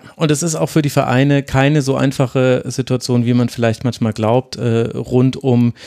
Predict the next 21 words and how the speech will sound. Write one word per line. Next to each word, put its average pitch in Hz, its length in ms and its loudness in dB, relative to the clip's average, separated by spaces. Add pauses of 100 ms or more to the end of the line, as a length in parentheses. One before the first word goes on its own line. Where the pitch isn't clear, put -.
(140)
den 131 140 2
Angriff 143 400 0
schon 131 200 4
der 123 140 2
Hamas 120 300 0
auf 120 160 -8
Israel 120 440 -2
gab's 113 220 0
schon 117 200 0
Diskussionen 120 800 -2
beim 117 200 2
F 113 120 -2
C - 120 -4
Bayern. 117 320 2
Und 117 100 -2
wenn 117 100 4
man 117 120 2
sich 120 100 -2
zum - 140 -2
Beispiel 110 260 -2
anguckt, 113 440 -4